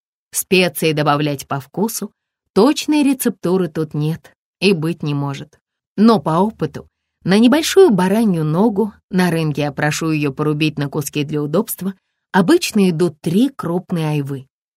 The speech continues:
три луковицы среднего размера, одна вторая столовой ложки сахара,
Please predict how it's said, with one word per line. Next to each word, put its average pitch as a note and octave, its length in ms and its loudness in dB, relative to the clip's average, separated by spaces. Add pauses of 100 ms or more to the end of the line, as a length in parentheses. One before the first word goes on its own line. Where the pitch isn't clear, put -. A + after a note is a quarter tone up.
(120)
три F#3 200 2
луковицы D#3+ 600 -2
среднего D3 500 -4
размера, D#3 480 -4 (340)
одна G#3 300 2
вторая D#3 400 -2
столовой D3 480 -2
ложки C#3+ 340 -6
сахара, D#3+ 580 -8